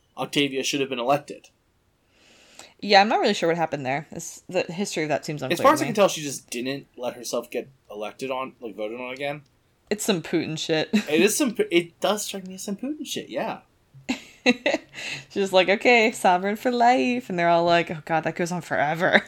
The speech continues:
Speaker 2: <laughs> Stupid modern technology.
Speaker 1: <laughs> Yeah, right.
Speaker 2: She'll never die.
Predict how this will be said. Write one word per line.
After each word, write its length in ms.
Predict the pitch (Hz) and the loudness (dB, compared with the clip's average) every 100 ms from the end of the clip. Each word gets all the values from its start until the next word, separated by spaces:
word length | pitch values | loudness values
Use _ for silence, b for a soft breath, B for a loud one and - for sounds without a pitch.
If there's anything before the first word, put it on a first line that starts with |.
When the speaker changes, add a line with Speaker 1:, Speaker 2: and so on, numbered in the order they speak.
| - | 0
Speaker 2:
<laughs> 180 | 247 - | -2 -2
Stupid 480 | - - 190 160 165 _ _ _ | -4 -2 -4 -4 -8 _ _ _
modern 340 | 185 165 165 170 | 6 6 6 2
technology. 880 | 190 170 160 165 175 196 214 - - | -2 0 0 2 0 0 -2 -4 -2
Speaker 1:
<laughs> 20 | |
Yeah, 400 | 151 143 131 131 - | 0 2 0 -4 -6
right. 440 | 131 120 113 131 - _ - 247 B B B 381 302 | -6 -4 -6 -8 -16 _ -16 -16 B B B -8 -4
Speaker 2:
She'll 200 | - 226 | 2 6
never 300 | 233 254 226 | 8 8 8
die. 460 | 226 233 214 196 | 10 10 10 8